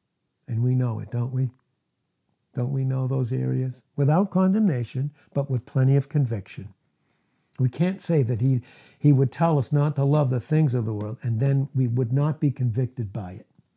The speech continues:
It's just in James four seventeen, "To him that knows to do good and just does it not, forgets it. To him it's sin." Something about self.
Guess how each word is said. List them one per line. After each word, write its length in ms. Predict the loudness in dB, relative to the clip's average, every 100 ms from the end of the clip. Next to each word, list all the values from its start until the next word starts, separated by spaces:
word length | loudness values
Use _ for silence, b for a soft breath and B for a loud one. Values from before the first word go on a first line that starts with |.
| _ _ _ _ _ _ _ b b
It's 280 | -6 -4 0
just 240 | 0 2
in 100 | 0
James 320 | 2 2 0
four 280 | -2 -4 -2
seventeen, 640 | -2 -2 -2 -4 -4 -4
"To 100 | -4
him 220 | -4 -2 -2
that 180 | -4
knows 340 | -4 0 0 -2
to 100 | -8
do 220 | -4 -6
good 340 | -4 -8 -8 -12 B -2
and 140 | 0
just 240 | 2 0
does 200 | 0 0
it 120 | 0 0
not, 280 | -2 -2
forgets 380 | -4 -4 -2 -4
it. 80 | -8 b b
To 100 | 2
him 160 | 4 4
it's 140 | 0
sin." 320 | -2 0 0 -4 _ _ -20 _
Something 240 | -6 -2 0
about 360 | 0 0 -4
self. 640 | -12 -4 0 0 -2 -14